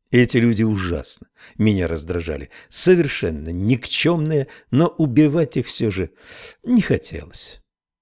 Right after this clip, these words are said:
Ну, ладно, немножко всё-таки хотелось. Задача автостража —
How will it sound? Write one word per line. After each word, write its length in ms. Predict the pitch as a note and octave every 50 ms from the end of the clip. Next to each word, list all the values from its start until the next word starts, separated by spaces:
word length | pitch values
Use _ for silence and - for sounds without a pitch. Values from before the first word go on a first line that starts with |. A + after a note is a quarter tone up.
| _ _ _
Ну, 160 | E3 - - - _ _ _
ладно, 580 | - A#2 G2+ E2 D#2 D2+ C#2 - _ - - - - _ _ - - - - - -
немножко 720 | - D#3 A#2+ C3+ A2 G2 F2 G2 F#2+ E2+ - - - F2+ - - - - - - - - - - _
всё-таки 540 | - - - G3 F3 - - - - - -
хотелось. 760 | - - E2+ - - - - D#2+ D2+ D2+ C#2+ - - - - - _ _ _ _ _ _ _ _ _ _
Задача 640 | C#3+ A#2+ G#2 A#2 A#2+ A2 G2+ G#2+ G2+ F#2 - - A2
автостража — 920 | - - A#2 G#2+ - - - G2+ - - - B2 C#3 D3+ C3+ G2+ D#2 D2